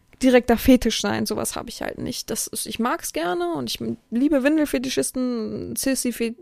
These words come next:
Sissis gleichermaßen und sonst was, aber ich bin halt immer noch der Mensch, der für Naturdominanz einsteht und da halt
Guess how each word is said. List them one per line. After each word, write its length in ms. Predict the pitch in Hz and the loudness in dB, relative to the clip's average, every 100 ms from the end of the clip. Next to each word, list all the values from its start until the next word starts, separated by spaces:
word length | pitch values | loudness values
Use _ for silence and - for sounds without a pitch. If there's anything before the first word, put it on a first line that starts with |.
| - | -12
Sissis 800 | - 254 247 254 254 - - - - | -6 -4 -2 -2 -2 -4 -8 -12 -6
gleichermaßen 1120 | 220 233 240 226 254 285 285 - 269 269 269 - - - - _ | -2 -2 0 2 2 2 -2 -2 -2 -2 -4 -6 -18 -20 -20 _
und 200 | 220 220 | -2 2
sonst 360 | 240 285 294 285 | 4 4 2 2
was, 340 | 277 277 - - | 2 2 -4 -8
aber 720 | - 220 254 262 254 247 254 - | 0 4 8 8 6 4 2 -4
ich 220 | 226 - - _ _ _ _ | -8 -12 -14 _ _ _ _
bin 220 | 233 226 220 | 0 2 4
halt 140 | 214 | 2
immer 160 | 226 214 | 2 2
noch 100 | 214 | 2
der 140 | 208 | 0
Mensch, 320 | 214 214 - | 2 0 -2
der 160 | 208 208 | -2 -2
für 100 | 208 | 0
Naturdominanz 1400 | 214 208 - 214 214 220 - _ _ 220 220 214 220 214 | -2 -2 -2 0 2 0 -6 _ _ 2 4 4 2 0
einsteht 480 | - 214 214 - 214 | -2 0 0 0 0
und 300 | - 208 - - _ _ _ _ _ | -2 -6 -8 -16 _ _ _ _ _
da 280 | 196 185 196 | -2 0 0
halt 320 | 196 196 | 0 -2